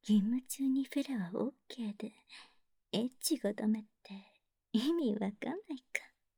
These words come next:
<laughs>ああ、もうこんな時間だね。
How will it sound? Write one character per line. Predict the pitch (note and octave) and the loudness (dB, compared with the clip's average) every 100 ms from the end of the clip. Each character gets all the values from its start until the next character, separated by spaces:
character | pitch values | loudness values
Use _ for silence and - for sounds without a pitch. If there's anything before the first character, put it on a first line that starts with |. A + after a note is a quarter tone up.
| _ _ _ _ _ _ _ _ - | _ _ _ _ _ _ _ _ 0
<laughs> | E4 - - C4 G#4+ - - - - _ _ _ _ _ _ _ _ _ _ _ _ _ _ _ _ - - _ _ _ _ _ _ _ _ _ _ - | 0 0 -4 -4 -4 -10 -14 -20 -20 _ _ _ _ _ _ _ _ _ _ _ _ _ _ _ _ -20 -20 _ _ _ _ _ _ _ _ _ _ -4
あ | |
あ、 | C#4 E4 D#4 A#3+ - - - - - - - A#3+ | -2 0 -2 -4 -6 -12 -10 -12 -14 -18 2 6
も | C#4+ D#4+ | 8 8
う | - | 6
こ | G3 G#3+ | 6 8
ん | |
な | C4 | 6
時 | E4 F4 | 6 2
間 | - F4+ | 2 -4
だ | F#4 F4+ | -4 -4
ね。 | F#4 F4+ C#4+ | -2 -4 -6